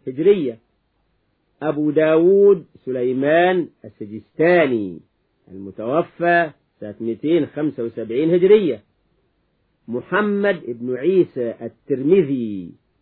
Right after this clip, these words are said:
المتوفى سنة مائتين تسعة وسبعين هجرية،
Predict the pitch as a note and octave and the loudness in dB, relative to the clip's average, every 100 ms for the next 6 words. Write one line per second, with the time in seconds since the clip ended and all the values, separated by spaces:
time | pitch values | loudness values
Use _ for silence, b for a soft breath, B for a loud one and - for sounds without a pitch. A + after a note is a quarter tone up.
0 | _ _ - G2+ G2+ A2+ B2 E3 F3 - | _ _ -20 -16 -14 -8 -2 -2 -2 -4
1 | F3 F3 D#3 - A2 G#2 G#2+ G#2 C3+ E3 | -2 -2 -4 -14 -16 -14 -12 -8 -2 0
2 | F3 C#3 D#3+ D#3+ A#2+ A#2+ A2+ G#2+ G#2+ E3 | 0 -2 -8 -12 -12 -12 -10 -12 -6 -2
3 | F3+ F3 G3+ G#3 C#3+ | 0 4 4 4 -2